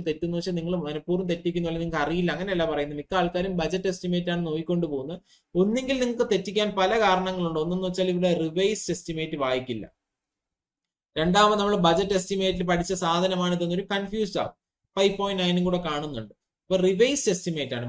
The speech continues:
ബജറ്റ് എസ്റ്റിമേറ്റ് ബജറ്റ് സമയത്ത് പ്രഖ്യാപിക്കുന്നതാണെങ്കിൽ റിവൈസ്ഡ് എസ്റ്റിമേറ്റ് എന്ന് വെച്ചാൽ അത് മാറ്റിയിട്ട് റിവൈസ് ചെയ്ത് പുതുക്കി അവതരിപ്പിക്കുന്നതാണ് റിവൈസ്ഡ് എസ്റ്റിമേറ്റ്. അത് പ്രകാരം ഫൈവ് പോയിന്റ് എയ്റ്റ് ആണ് നമ്മുടെ ധനക്കമ്മി. ഫിസ്ക്കൽ ഡെഫിസിറ്റ് എന്ന് വെച്ചാൽ ധനക്കമ്മി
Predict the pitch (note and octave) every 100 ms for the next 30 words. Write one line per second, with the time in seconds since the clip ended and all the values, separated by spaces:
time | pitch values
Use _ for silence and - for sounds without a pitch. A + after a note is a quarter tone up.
0 | C3+ C#3+ G3 G3+ - G3 F3 D3+ D#3 F#3
1 | F#3 E3 D#3+ E3 C3+ - D3 D3 D3+ C#3+
2 | A#2+ A#2 D#3+ - _ - C3+ D3 G3+ A#3
3 | G3 E3+ F3 D#3+ D#3 D3+ D3 D#3 D#3 D#3
4 | D3+ F3 F3+ D3+ B2 A2+ _ - D#3 F3
5 | F3+ A3+ B3+ B3 E3+ C#3 C#3+ - F#3+ B3
6 | B3 B3 F3 D#3+ D#3 D3 D3 C#3 C#3 B2
7 | A#2+ D3 C#3+ B2 - A#2+ A#2 C3+ E3+ D#3
8 | B2+ B2+ B2+ B2+ A#2+ B2 B2 C#3+ C#3+ B2
9 | A#2+ B2 A#2+ A#2+ D#3+ F3 - - A2+ C3
10 | D3+ D#3+ C#3+ B2 A#2+ A#2 A#2+ B2 - E3
11 | D3+ C#3 - C#3+ C#3+ C3 C#3 B2+ A#2+ B2
12 | D3 - B2 A#2 D3+